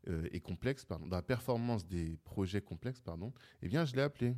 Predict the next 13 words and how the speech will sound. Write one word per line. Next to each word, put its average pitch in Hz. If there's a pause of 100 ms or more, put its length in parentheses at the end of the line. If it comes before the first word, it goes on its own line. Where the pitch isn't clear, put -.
J'ai 95
dit, « 139
Écoute, 139
là, 110
euh, 80
j'ai 80
une, 82
j'ai 80
une 85
difficulté. 113 (480)
Euh, 67
j'essaie 85
d'imposer 101